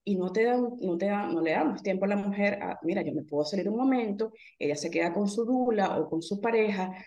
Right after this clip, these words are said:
lo internaliza, ¿sabes? Le cae la locha, oye, eh, ¿de por qué me que-, quieren ofrecer esto, hacer esto? Y ya, y ya la, la resistencia muchas veces se da por eso, porque no les damos chance a las mujeres que, que lo piensen.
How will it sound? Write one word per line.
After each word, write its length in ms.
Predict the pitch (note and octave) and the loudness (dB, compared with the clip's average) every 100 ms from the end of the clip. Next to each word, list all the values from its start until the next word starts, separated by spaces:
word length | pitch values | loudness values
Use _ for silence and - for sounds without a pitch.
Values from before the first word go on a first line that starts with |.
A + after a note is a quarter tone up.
| - - | -16 -2
lo 680 | F#3+ F#3 F3+ F3 E3 D#3 D3 | 4 6 8 8 8 8 6
internaliza, 1040 | E3 D#3+ D#3+ C#3+ D3 B3+ D4 - F#3 E3 | 4 4 2 2 2 4 4 2 0 0
¿sabes? 360 | D#3+ G3 C#3+ E3 | 0 0 2 4
Le 160 | D#3 D3+ | 2 2
cae 180 | D3 D3 | 0 0
la 80 | F#3+ | 0
locha, 340 | G#3+ G#3+ G#3+ | -2 -4 -4
oye, 440 | G3+ G3 D#3 - D3 | -2 0 -2 -4 -6
eh, 60 | |
¿de 120 | D3 C#3+ | -4 -2
por 160 | D3 | -4
qué 80 | D3+ | -4
me 100 | D#3+ | -4
que-, 280 | E3+ F#3 F#3 | -2 -4 -6
quieren 640 | - E3+ E3+ E3+ E3+ D3 - | -2 0 2 2 -2 -4 -6
ofrecer 380 | D3+ D3 C#3+ E3+ | -8 -8 -4 -2
esto, 200 | F#3 F#3 | -2 -4
hacer 180 | - F#3 | -4 -4
esto? 380 | A3 - D#4+ - _ _ _ _ - | -4 -4 -8 -10 _ _ _ _ -4
Y 100 | B3 | 0
ya, 260 | C#4 - - - | 2 2 -4 -4
y 140 | A3+ | 2
ya 100 | G3+ | 4
la, 200 | G#3 B3 | 6 6
la 120 | A#3+ G#3 | 6 6
resistencia 840 | G3+ G3+ G3 D4 C#4+ G#3+ B3+ - - _ _ _ _ _ | 4 0 2 4 4 4 2 0 -4 _ _ _ _ _
muchas 240 | - G3 A#3+ | -2 0 2
veces 180 | B3 B3+ | 4 6
se 60 | |
da 160 | G3+ G3+ | 4 4
por 100 | B3+ | 2
eso, 200 | E4+ G#3+ | 2 0
porque 200 | F#3+ F#3 | -2 -2
no 160 | F3+ C4 | 0 2
les 160 | E4 | 4
damos 280 | C4+ C4 A#3+ | 4 0 0
chance 320 | C4 D#4+ - | 0 0 0
a 60 | F3+ | 0
las 140 | E3+ | 0
mujeres 360 | E3+ F3 A#3 - | 0 2 0 2
que, 320 | A3 - - _ _ | 0 0 -4 _ _
que 100 | G3+ | 0
lo 160 | F3+ E3 | 2 4
piensen. 580 | A3 A#3 D#3 - B2+ | 4 4 0 -4 -10